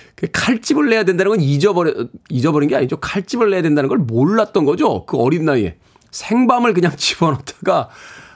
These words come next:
와, 밤들이 폭탄처럼 터지는데 <laughs> 정말 집안에 무슨 큰일 난 줄 알았던 그런 기억이 있습니다. 이은옥님,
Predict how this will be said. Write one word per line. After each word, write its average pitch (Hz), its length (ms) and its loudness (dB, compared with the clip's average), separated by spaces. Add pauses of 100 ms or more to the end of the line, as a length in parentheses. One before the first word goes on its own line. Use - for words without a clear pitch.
와, 95 360 -2
밤들이 143 480 -2
폭탄처럼 185 640 -2
터지는데 - 920 -2 (240)
<laughs> - 320 -18
정말 139 340 -2
집안에 151 360 0
무슨 123 200 -2
큰일 202 320 0
난 165 160 0
줄 127 120 0
알았던 113 320 -2
그런 123 540 0
기억이 135 280 0
있습니다. 101 300 -4 (100)
이은옥님, 139 720 2